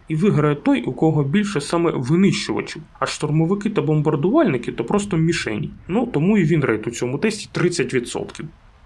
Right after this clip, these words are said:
А, ну і баски та техніку я бомбив виключно на профільних штурмовиках.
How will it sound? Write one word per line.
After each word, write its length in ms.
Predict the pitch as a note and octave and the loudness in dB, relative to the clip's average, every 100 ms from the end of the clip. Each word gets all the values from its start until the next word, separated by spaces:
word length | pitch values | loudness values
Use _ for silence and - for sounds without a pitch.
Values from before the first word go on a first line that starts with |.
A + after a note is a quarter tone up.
| - - - - - | -20 -20 -20 -18 0
А, 200 | C#3+ G3+ | 4 4
ну 240 | C#3+ C4 | 4 2
і 20 | |
баски 400 | D#3+ E3 G3 - | 4 4 2 -2
та 120 | C3+ C3 | -4 0
техніку 480 | G3+ G3+ C#3 A#2+ | 0 0 -4 -2
я 100 | C3+ | 0
бомбив 400 | C3+ B2+ C3+ E3+ E3 | 0 0 2 0 2
виключно 440 | D#3 D#3+ - C3 | 0 0 -2 -2
на 120 | A#2+ | -2
профільних 480 | A#2 D3+ D3 C3 B2 | 0 -2 0 -4 -4
штурмовиках. 800 | - C3 C3 C3 B2+ - - - | -4 -2 0 0 -2 -4 -8 -14